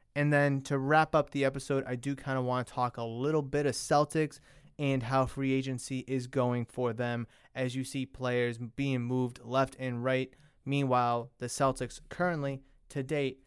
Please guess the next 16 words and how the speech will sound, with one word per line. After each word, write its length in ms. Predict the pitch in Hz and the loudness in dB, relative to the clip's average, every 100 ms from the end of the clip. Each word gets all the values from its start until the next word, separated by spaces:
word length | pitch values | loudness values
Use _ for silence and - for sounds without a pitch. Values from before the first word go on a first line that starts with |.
| _ | _
have 240 | - 131 123 | -4 -2 -2
been 160 | 120 | -6
pat, 420 | - - 127 123 - _ - | -6 -4 -2 -2 -6 _ -16
not 340 | 123 123 123 120 | -4 -4 -4 -6
doing 320 | 127 120 113 - | -6 -4 -6 -8
anything. 640 | 123 123 113 - 113 110 - _ _ | -6 -6 -6 -6 -6 -6 -10 _ _
However, 640 | - 135 170 165 165 165 - _ _ - | -2 2 4 6 6 4 0 _ _ 0
they 120 | 143 | 2
were 260 | 135 160 | 4 4
very 320 | 151 135 143 131 | 4 4 2 2
active 460 | 127 127 135 117 - - - | -2 -2 -4 -6 -10 -18 -12
before 400 | 120 - 151 143 | -8 2 4 4
free 220 | - 135 | 2 2
agency 340 | 131 123 127 | 2 -2 -8
started 400 | 120 127 120 120 - | -4 -2 -2 -4 -6
earlier 380 | 139 135 123 | 0 2 2